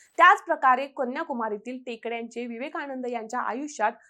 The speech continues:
अनन्यसाधारण महत्त्व असल्याचे सांगितले जाते. देशभरात प्रवास केल्यानंतर स्वामी विवेकानंद या ठिकाणी आले होते. त्यांनी तीन दिवस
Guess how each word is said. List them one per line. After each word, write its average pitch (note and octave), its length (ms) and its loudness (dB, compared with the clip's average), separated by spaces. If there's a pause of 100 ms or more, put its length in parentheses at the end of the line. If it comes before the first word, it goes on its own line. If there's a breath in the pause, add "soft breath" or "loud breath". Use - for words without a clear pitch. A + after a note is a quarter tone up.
(100)
अनन्यसाधारण E4 1000 2
महत्त्व D4+ 360 -4
असल्याचे G#3+ 400 -4
सांगितले B3+ 460 -8
जाते. F3+ 340 -10 (360)
देशभरात C#4 680 0
प्रवास C4 420 2
केल्यानंतर A#3+ 600 -4
स्वामी C4+ 400 -4
विवेकानंद A3 760 -10
या C#4+ 120 -4
ठिकाणी C#4 440 -8
आले E4 220 0
होते. F#3+ 380 -6 (140)
त्यांनी C4+ 280 -2
तीन D#4 360 -4
दिवस A#3 340 -8